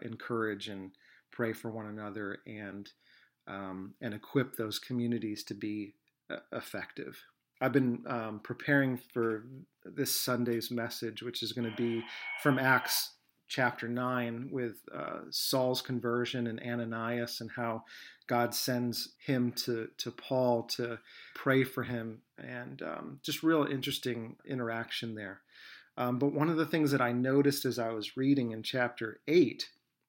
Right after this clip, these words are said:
is that when Paul goes to seek out the church, when he goes to find the believers, he, it says that he goes from house to house to find them,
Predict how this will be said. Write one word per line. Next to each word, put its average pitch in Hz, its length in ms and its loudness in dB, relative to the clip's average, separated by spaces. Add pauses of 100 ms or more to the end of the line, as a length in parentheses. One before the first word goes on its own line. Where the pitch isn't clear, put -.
(480)
is 135 160 2
that 131 160 2
when 120 160 0
Paul 165 500 6 (380)
goes 156 320 8
to 139 100 2
seek 147 360 4
out 139 240 0
the 113 60 -6
church, - 540 -2
when 117 120 -4
he 131 120 -2
goes 135 440 2
to 117 320 -2
find 127 720 -2 (420)
the 123 100 0
believers, 117 920 0 (460)
he, 143 380 2 (260)
it 135 100 -2
says 143 260 8
that 127 140 2
he 143 80 4
goes 135 360 6
from 127 140 -2
house 135 440 0
to - 100 -10
house - 580 -10 (640)
to 120 100 -6
find 113 380 -6
them, 143 180 -10